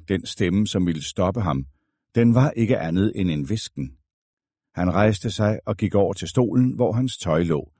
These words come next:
stoppede hånden i lommen på den lyseblå kofte og mærkede efter. Jo, tabletpungen lå der.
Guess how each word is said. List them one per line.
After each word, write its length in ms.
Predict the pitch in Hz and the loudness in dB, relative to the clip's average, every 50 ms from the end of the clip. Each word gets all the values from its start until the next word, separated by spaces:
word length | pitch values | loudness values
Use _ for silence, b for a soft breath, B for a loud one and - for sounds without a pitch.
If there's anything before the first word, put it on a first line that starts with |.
| _ _ _ _ _ _ - | _ _ _ _ _ _ -10
stoppede 400 | - - 104 95 87 90 92 82 | -2 2 2 2 4 4 2 2
hånden 320 | - 110 98 - 107 95 | 2 2 0 0 0 0
i 60 | 90 | 0
lommen 380 | 80 82 82 85 92 101 104 98 | 2 2 2 4 4 4 2 2
på 120 | 95 98 | 0 -2
den 80 | 82 87 | -4 -2
lyseblå 480 | 82 95 104 95 - 101 - 90 82 | 0 0 0 0 0 -2 -2 -2 -2
kofte 540 | 80 - 107 113 110 - - - 131 - - | -2 0 0 0 0 0 -2 -4 -4 -4 0
og 120 | - 107 98 | 0 2 2
mærkede 500 | 87 80 76 73 - 82 76 73 73 - | 2 0 0 -2 -4 -6 -4 -4 -4 -2
efter. 300 | 117 110 - - 80 69 - - _ _ _ _ _ _ _ _ _ _ _ _ _ _ - - | -4 -4 -4 -4 -8 -8 -8 -12 _ _ _ _ _ _ _ _ _ _ _ _ _ _ -8 -4
Jo, 420 | - 92 82 85 98 107 - - 151 _ _ _ _ _ _ _ _ _ _ _ _ _ _ _ _ _ _ _ _ - | -2 0 0 0 -2 -4 -6 -8 -14 _ _ _ _ _ _ _ _ _ _ _ _ _ _ _ _ _ _ _ _ -4
tabletpungen 840 | - 104 95 87 - 101 107 - - - 104 92 - - 76 76 71 | -2 -2 -2 0 0 0 0 0 -2 -2 0 0 0 -2 -4 -4 -2
lå 220 | 71 104 104 - | 0 0 -2 -2
der. 260 | - - 67 - - | -4 -8 -10 -12 -12